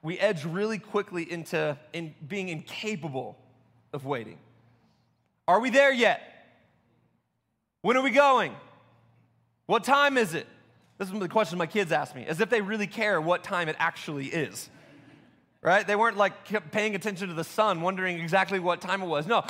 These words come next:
they have an issue with waiting. If mom and dad, parents, this is a freebie, since we're in the Active Fool series, never tell your kids what you're doing for the day, because they will always continue to ask all day long, "When is it happening? When are we leaving? What's going on?" Waiting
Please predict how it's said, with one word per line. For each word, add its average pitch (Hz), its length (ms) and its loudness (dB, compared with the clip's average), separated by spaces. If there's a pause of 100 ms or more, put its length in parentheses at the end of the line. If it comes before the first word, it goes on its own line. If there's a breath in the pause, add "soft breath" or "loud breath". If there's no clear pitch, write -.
(140)
they 208 120 2
have 214 200 4
an 196 160 -6
issue 247 440 -4
with 208 200 -2
waiting. 190 440 0
If 180 180 -4
mom 220 320 2
and 240 100 -4
dad, 220 240 4
parents, 220 300 0
this 185 160 -10
is 185 80 -6
a 190 60 -2
freebie, 226 480 -4
since 185 200 -14
we're 208 120 -2
in 196 80 -2
the 185 80 0
Active 196 260 0
Fool 208 160 -4
series, 233 320 -6 (240 loud breath)
never 214 300 0
tell 233 160 2
your 220 140 -2
kids 185 260 -2
what 196 80 -6
you're 190 80 -8
doing 175 260 -2
for 175 160 -10
the 160 80 -8
day, 151 320 0 (480 soft breath)
because 190 240 -2
they 220 80 4
will 214 80 2
always 220 380 2
continue 202 380 -4
to 170 60 0
ask 175 300 2
all 185 220 6
day 185 180 4
long, 151 540 2
"When 196 100 0
is 202 140 0
it 190 60 0
happening? 190 500 0
When 190 120 0
are 208 60 0
we 196 80 -4
leaving? 185 400 -2
What's 202 200 -2
going 196 260 -2
on?" 180 280 2
Waiting 208 500 0